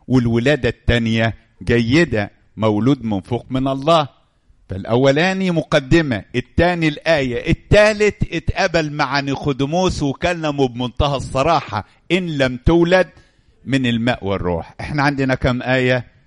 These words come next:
سبع آيات. والآية بتاخد كم إصحاح؟ تلات إصحاحات. تلاتة في سبعة،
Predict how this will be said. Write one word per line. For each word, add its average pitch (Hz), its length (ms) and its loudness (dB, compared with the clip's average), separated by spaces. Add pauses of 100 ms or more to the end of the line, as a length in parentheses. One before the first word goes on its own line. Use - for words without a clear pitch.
(200)
سبع 120 480 0
آيات. 107 420 -2
والآية 151 500 0
بتاخد - 400 -6
كم 127 200 -2
إصحاح؟ 131 540 -2 (340)
تلات 147 320 0
إصحاحات. 113 520 -2 (100)
تلاتة 143 380 2
في - 120 -10
سبعة، 135 400 2